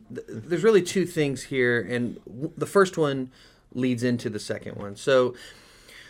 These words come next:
the thing that, that Paul is talking about here, remember, he's sort of, we're, we get this summary of kind of what he said when he confronted Peter about how Peter acted at Antioch and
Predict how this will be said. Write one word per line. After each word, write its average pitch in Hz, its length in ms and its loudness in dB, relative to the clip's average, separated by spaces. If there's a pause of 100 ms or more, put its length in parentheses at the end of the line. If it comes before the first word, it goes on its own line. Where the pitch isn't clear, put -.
the 156 80 0
thing 247 240 6
that, 165 240 6
that 147 140 2
Paul 151 300 4
is 131 80 -2
talking 127 260 0
about 123 200 0
here, 127 140 0
remember, 139 340 2
he's 139 240 -4
sort 139 180 2
of, 120 260 0
we're, 131 180 -2
we 143 180 -8
get 147 160 -2
this 131 200 2
summary 131 720 0
of 117 320 -6
kind 123 240 -6
of 113 280 -4
what 123 280 0
he 135 140 -8
said 123 400 0
when 117 80 -4
he 120 120 -6
confronted 113 500 -6
Peter 123 340 -2
about 113 260 -2
how 113 120 -6
Peter 117 360 -6
acted 107 320 -6
at 101 160 -8
Antioch 107 680 -4
and 101 180 -8